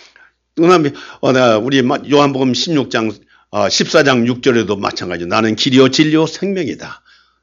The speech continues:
나를 말-, 나로 말미암지 않고는 아무라도 그러한 천국에 갈 수 없는 거죠. 그러한 길을 갈 수 없다"라고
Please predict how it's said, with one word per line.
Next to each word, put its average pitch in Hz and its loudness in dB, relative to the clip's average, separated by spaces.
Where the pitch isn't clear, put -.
나를 139 6
말-, 175 0
나로 175 2
말미암지 170 0
않고는 104 -4
아무라도 156 -6
그러한 123 -4
천국에 113 -2
갈 95 -6
수 98 -10
없는 87 -8
거죠. - -14
그러한 143 -6
길을 143 -2
갈 - -6
수 151 -6
없다"라고 92 -4